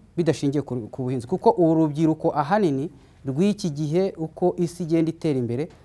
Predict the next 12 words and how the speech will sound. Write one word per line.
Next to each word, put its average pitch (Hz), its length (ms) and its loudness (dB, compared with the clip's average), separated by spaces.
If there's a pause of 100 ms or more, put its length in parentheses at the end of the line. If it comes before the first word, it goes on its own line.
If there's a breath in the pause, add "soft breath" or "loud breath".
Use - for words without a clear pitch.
(100)
ntago 160 280 8
bakunze 156 420 0
cyane 127 360 0
ku, 123 400 -6 (600 soft breath)
ku, - 120 -20 (180)
kwibanda 151 420 6
ku 127 160 -6
buhinzi, 131 460 -2
ahubwo 151 580 -2 (200 loud breath)
bashaka 131 420 -2
ibizana 135 540 0
amafaranga 139 680 2